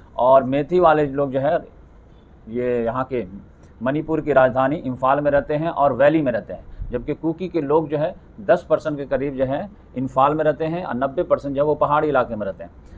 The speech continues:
तो इन दोनों में लड़ाई हो गई थी। तो आप जानते हैं कि चार हज़ार के करीब हथियार लूट लिए थे पुलिस स्टेशन से, आप समझिए। और फिर जो दंगा भड़का था तो आप अलमान वल हफीज़,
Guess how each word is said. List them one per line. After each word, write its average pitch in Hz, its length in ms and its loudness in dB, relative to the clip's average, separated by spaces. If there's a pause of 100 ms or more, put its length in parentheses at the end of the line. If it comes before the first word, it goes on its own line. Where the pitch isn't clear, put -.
(120)
तो - 60 -12
इन 190 180 -2
दोनों 175 220 4
में 165 100 2
लड़ाई 143 280 8
हो 151 160 2
गई 156 160 0
थी। 156 180 -6
तो 147 100 -4
आप 127 180 0
जानते 131 280 -2
हैं 147 200 -2
कि 151 240 -2 (320)
चार 175 260 4
हज़ार 151 460 2
के 156 120 0
करीब 151 760 0
हथियार 151 360 4
लूट 165 240 0
लिए 131 180 -4
थे - 440 -16
पुलिस 202 280 2
स्टेशन 143 380 -2
से, - 140 -20 (240)
आप 113 140 -4
समझिए। 139 400 -6 (340)
और - 60 -6
फिर 214 240 2
जो 185 120 2
दंगा 151 340 4
भड़का 135 320 0
था 131 220 2
तो 123 100 -2
आप 110 320 0
अलमान 123 380 0
वल 117 160 -2
हफीज़, 147 460 -2